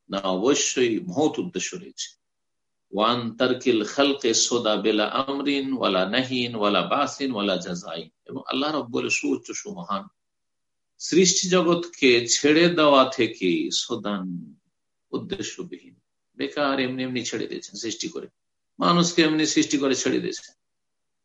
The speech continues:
আহ, পশু পাখিকে এমনি সৃষ্টি করে ছেড়ে দিয়েছেন, কোনো উদ্দেশ্য নেই আল্লাহ রাব্বুল আলামিন। না, এটা সাপ বিচ্ছু, যেটা আমাদের ক্ষেত্রে ক্ষতি সাধনকারী ছাড়া কোনো ভালো কিছু দেখতে পাচ্ছি না।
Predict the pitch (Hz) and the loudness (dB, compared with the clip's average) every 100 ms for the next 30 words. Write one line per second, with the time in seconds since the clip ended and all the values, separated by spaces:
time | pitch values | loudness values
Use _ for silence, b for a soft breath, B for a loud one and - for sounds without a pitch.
0 | _ _ _ - 123 135 123 160 156 175 | _ _ _ -2 2 2 0 -2 2 2
1 | 170 - 170 160 151 165 147 151 - 151 | 2 4 4 2 0 -2 0 0 2 2
2 | 151 139 - 151 135 127 127 175 180 170 | 0 0 0 0 0 -2 -2 0 2 0
3 | 160 156 - 143 143 127 127 143 143 135 | 0 -2 0 -2 -2 -2 -2 -4 -4 -4
4 | 143 131 - - 135 - _ _ _ 175 | -4 -4 -6 -12 -14 -14 _ _ _ -12
5 | 113 95 78 - _ - - 113 120 117 | -8 -8 -12 -18 _ -12 -6 -4 -4 -6
6 | 113 - - - _ _ _ _ _ - | -10 -10 -10 -14 _ _ _ _ _ 0
7 | 127 123 135 131 135 - 85 - _ _ | 2 4 4 2 0 -6 -10 -12 _ _
8 | _ _ _ - 107 117 127 127 143 160 | _ _ _ -4 0 2 4 6 8 6
9 | - - - _ _ _ _ _ - 147 | 4 -8 -18 _ _ _ _ _ 2 4
10 | 147 156 143 113 87 82 87 _ _ _ | 6 8 8 8 4 0 -10 _ _ _
11 | _ _ _ _ _ _ _ _ 156 170 | _ _ _ _ _ _ _ _ 6 8
12 | 175 160 156 165 160 160 156 160 160 160 | 6 4 2 0 2 2 2 2 0 0
13 | 143 127 151 143 151 156 135 - 127 117 | 2 4 4 2 2 2 2 0 -2 0
14 | - 98 90 - | 0 -2 -4 -10